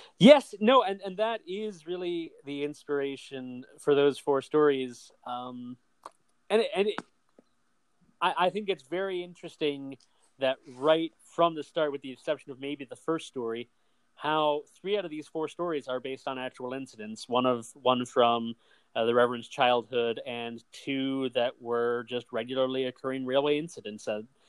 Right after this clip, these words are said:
for their time. And it, it's a trope that would continue throughout the rest of the series, with a few minor exceptions. Almost every story was based on some incident, and, uh, I, I'll have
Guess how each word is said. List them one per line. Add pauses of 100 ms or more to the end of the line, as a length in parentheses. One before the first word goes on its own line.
(140)
for
their
time. (960)
And (220)
it,
it's
a
trope
that
would
continue
throughout (140)
the
rest
of
the
series,
with (460)
a
few
minor
exceptions.
Almost
every
story
was
based
on
some
incident,
and, (580)
uh, (420)
I,
I'll
have